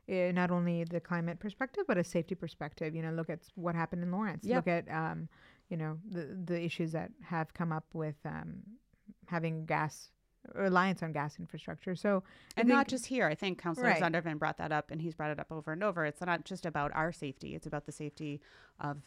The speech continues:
Speaker 2: um, people who are working with fracked gas, the environment, and,
Speaker 1: Exactly.
Speaker 2: and places that we haven't been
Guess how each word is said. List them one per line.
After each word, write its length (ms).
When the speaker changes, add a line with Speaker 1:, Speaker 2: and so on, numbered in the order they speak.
Speaker 2:
um, 200
people 240
who 100
are 100
working 260
with 180
fracked 260
gas, 280
the 120
environment, 440
and, 220
Speaker 1:
Exactly. 260
Speaker 2:
and 180
places 420
that 160
we 400
haven't 360
been 360